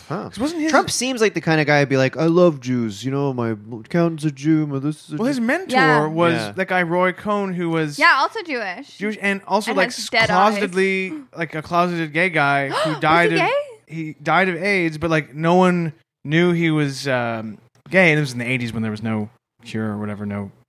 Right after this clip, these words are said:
Speaker 2: treatment for it. But, uh, yeah, he was Trump's mentor. I don't know why I'm going down this road.
Speaker 3: No,
Speaker 2: Hmm.
Speaker 3: that Roy Cohn is very interesting
Speaker 2: Yeah.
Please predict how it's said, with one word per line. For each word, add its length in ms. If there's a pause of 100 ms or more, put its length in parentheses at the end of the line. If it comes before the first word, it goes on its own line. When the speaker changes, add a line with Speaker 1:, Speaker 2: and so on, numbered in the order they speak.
(160)
Speaker 2:
treatment 360
for 220
it. 60 (380)
But, 160
uh, 320
yeah, 260
he 200
was 380 (240)
Trump's 300
mentor. 280
I 40
don't 100
know 80
why 160
I'm 140
going 180
down 160
this 160
road. 240 (260)
Speaker 3:
No, 180
Speaker 2:
Hmm. 40
Speaker 3:
that 200 (120)
Roy 220
Cohn 280
is 180
very 340
interesting 520
Speaker 2:
Yeah. 280